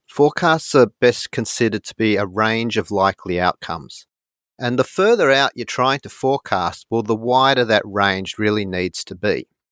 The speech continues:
You've also got to consider the types of businesses that you're looking at, 'cause different businesses have different characteristics when it comes to forecasting.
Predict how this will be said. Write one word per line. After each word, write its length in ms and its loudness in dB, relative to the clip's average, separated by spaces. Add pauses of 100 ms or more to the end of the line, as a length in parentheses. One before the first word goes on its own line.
(260)
You've 160 0
also 180 2
got 140 2
to 60 -2
consider 680 2
the 120 -16
types 440 -2
of 160 -6
businesses 500 -4
that 120 -2
you're 100 0
looking 280 -4
at, 140 -4
'cause 160 0
different 360 0
businesses 540 -2
have 180 4
different 400 0
characteristics 880 -2
when 100 -4
it 100 -6
comes 280 -4
to 80 -18
forecasting. 800 -8